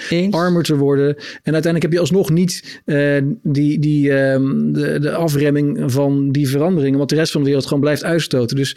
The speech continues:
Speaker 1: Ja.
Speaker 2: het is, eh,
Speaker 1: Dat zie je in
Speaker 2: strategisch
Speaker 1: Duitsland,
Speaker 2: gezien
Speaker 1: dat
Speaker 2: geen
Speaker 1: zie je in Duitsland nu al gebeuren, hè?
Speaker 2: Ja.
Speaker 1: De deindustrialisering van Duitsland, fabrieken die verplaatst worden naar Amerika. Amerika is op rooftocht door Europa. Amerika vervangt het Russisch gas door het veel duurdere Amerikaanse L N G.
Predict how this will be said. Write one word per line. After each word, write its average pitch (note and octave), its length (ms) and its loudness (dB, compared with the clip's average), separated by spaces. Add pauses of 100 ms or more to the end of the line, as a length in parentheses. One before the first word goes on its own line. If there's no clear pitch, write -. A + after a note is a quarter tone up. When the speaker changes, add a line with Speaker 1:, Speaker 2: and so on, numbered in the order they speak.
(140)
Speaker 1:
Ja. C#3 420 -2
Speaker 2:
het - 160 -8
is, D3+ 200 -2
eh, D3+ 340 -6
Speaker 1:
Dat E3+ 120 -4
zie G#3 160 -6
je F3+ 60 0
in E3 80 0
Speaker 2:
strategisch - 0 -
Speaker 1:
Duitsland, F#3 260 2
Speaker 2:
gezien D#3+ 240 0
Speaker 1:
dat D3 120 -2
Speaker 2:
geen D#3+ 180 0
Speaker 1:
zie F#3 160 -2
je F3 60 0
in D3+ 80 0
Duitsland E3 460 -2
nu D#3+ 80 -2
al C#3 140 -2
gebeuren, A#2+ 440 -2
hè? C3+ 60 -2
Speaker 2:
Ja. C3 100 -6 (340)
Speaker 1:
De C3 160 0
deindustrialisering C#3 1080 0
van A#2+ 160 -2
Duitsland, D3 500 -2
fabrieken C#3 440 -4
die B2+ 120 -4
verplaatst C3+ 440 -6
worden A#2+ 200 -2
naar A2 140 -2
Amerika. D3+ 580 -2
Amerika D3 440 -2
is B2+ 100 -4
op B2+ 140 -4
rooftocht D3+ 560 -2
door B2 120 0
Europa. E3 680 -2 (680)
Amerika C#3+ 520 -2
vervangt C3 360 -2
het B2+ 100 -2
Russisch C3+ 360 -2
gas B2 220 -4
door B2+ 120 -2
het B2 120 -4
veel C#3 260 -2
duurdere C#3+ 380 -2
Amerikaanse A#2 680 -4
L - 100 -4
N A2+ 120 -4
G. F3+ 500 -4